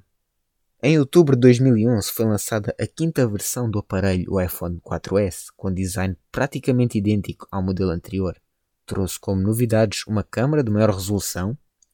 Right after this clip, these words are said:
oito vírgula zero megapixels, e gravação de vídeo a mil e oitenta p,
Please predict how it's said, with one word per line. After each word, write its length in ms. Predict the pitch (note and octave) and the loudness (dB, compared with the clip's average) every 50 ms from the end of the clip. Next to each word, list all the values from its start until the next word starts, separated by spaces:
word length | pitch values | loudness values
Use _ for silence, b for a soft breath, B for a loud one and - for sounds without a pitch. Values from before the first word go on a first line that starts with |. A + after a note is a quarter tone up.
| _ | _
oito 180 | - G2 F#2 F2 | -4 -4 -4 -2
vírgula 300 | G2 F#2 F#2 F#2 F#2 F#2 | -2 -2 -2 0 0 0
zero 220 | F2+ G2 F#2+ F#2 | 2 2 0 2
megapixels, 840 | F#2 F#2+ G2 F#2 F#2 - - C3+ C#3+ C#3 - - A2 F2 - - - _ _ _ _ _ _ _ _ _ _ _ _ _ _ - | 2 0 0 0 -2 -2 0 -2 -2 -2 -2 -4 -6 -6 -6 -10 -18 _ _ _ _ _ _ _ _ _ _ _ _ _ _ -10
e 120 | - G2 | -4 0
gravação 500 | G#2 A2 C3+ C3+ D#3 - - - E3 D3 | 4 4 4 4 4 0 0 -2 -4 -4
de 80 | A#2 A2 | -2 -2
vídeo 380 | C#3 D3+ D3+ A#2 G2+ F#2 - - | 0 0 0 0 0 -2 -2 -2
a 100 | G2 F#2 | -4 -4
mil 280 | F2 F#2 G#2+ C3+ C#3+ B2+ | -2 2 2 2 4 4
e 40 | |
oitenta 360 | G#2+ G2+ - G2 F#2 - D#2+ - | 2 0 0 -4 -6 -6 -6 -6
p, 300 | - G#2+ G2+ F2 D#2 | -4 -4 -4 -4 -4